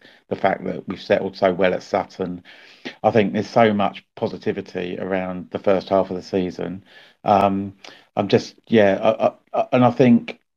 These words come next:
you're right about expectations. I think the, the, you know, we, we, we now are in that elite group in that division. You know, we are one of the better teams, if not the, you know, I think we, we are, us and Birmingham are the two.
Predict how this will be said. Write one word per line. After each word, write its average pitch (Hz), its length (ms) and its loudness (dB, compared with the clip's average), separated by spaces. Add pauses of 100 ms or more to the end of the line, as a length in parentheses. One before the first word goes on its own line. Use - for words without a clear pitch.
(160)
you're 127 120 2
right 135 240 6
about 104 240 4
expectations. 104 840 -4
I 104 60 -4
think 104 340 -2 (440)
the, 107 120 -8 (120)
the, 170 220 0 (160)
you 127 120 0
know, 113 80 4
we, 135 240 6
we, 139 300 6
we 135 200 4
now 127 340 6
are 107 260 4
in 104 140 -2
that 101 180 -4
elite 104 360 -4
group 95 320 -8
in 90 100 -4
that - 160 -8
division. 87 500 -10
You 95 80 -8
know, 92 100 -6
we 98 120 -2
are 95 100 2
one 95 160 -2
of 90 80 -4
the 98 60 -4
better 92 260 -2
teams, 90 340 -8
if 92 120 -6
not 95 180 -4
the, - 100 -12 (140)
you 104 120 -8
know, 90 220 -10 (800)
I 120 140 6
think 107 240 -2
we, 98 140 -4 (240)
we 104 180 0
are, 95 300 0 (160)
us 113 180 2
and 95 100 -6
Birmingham 92 400 0
are 90 40 -6
the 95 100 -6
two. 95 260 -4